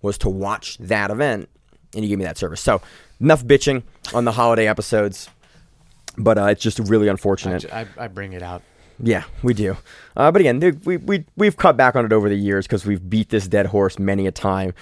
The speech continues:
Speaker 1: Uh, move on to the previews. We have a couple of events coming up next week. We have Sogi, which is the pro welterweights. We don't have a listing of the brackets right now, but we do have a couple of matches. One of the matches that we do have is we have a heavyweight title fight.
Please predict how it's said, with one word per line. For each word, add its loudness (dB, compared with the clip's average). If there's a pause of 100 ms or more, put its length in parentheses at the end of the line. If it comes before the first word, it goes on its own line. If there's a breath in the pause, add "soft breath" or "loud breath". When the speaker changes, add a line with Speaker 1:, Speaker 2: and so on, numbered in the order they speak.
(240 loud breath)
Speaker 1:
Uh, 4
move 4
on 6
to 0
the 2
previews. 0 (180 soft breath)
We 6
have 4
a 0
couple 2
of 2
events 0
coming 0
up -2
next -6
week. -4
We 0
have -2
Sogi, 4 (200 loud breath)
which -2
is -8
the 0
pro 2
welterweights. 2
We 0
don't 2
have -2
a 4
listing -2
of 0
the -4
brackets -6
right 0
now, 0 (280 loud breath)
but 4
we 0
do 4
have 4
a -2
couple 0
of 2
matches. 0
One 2
of 2
the 2
matches 0
that 0
we -2
do 0
have 0
is -6
we 0
have 0
a -2 (120)
heavyweight 0
title 2
fight. -2